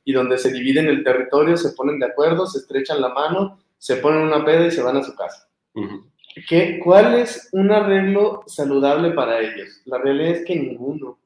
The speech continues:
Speaker 2: Ujú.
Speaker 1: Y además, los mercados son cambiantes. Si a alguien le tocó Cancún hace cuarenta años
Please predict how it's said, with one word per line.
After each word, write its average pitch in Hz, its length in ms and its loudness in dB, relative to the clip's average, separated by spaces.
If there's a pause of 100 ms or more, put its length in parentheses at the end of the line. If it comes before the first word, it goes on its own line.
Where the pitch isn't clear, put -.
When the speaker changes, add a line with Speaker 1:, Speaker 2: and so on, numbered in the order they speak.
(380)
Speaker 2:
Ujú. 123 480 -6
Speaker 1:
Y 156 120 2
además, 143 540 2
los 170 260 2
mercados 160 480 0
son 196 160 -4
cambiantes. 143 920 -4 (300)
Si 156 240 -2
a 170 140 6
alguien 220 520 0 (140)
le 143 160 2
tocó 147 300 0
Cancún 185 800 0 (420)
hace 151 320 0
cuarenta 165 460 4
años 170 400 2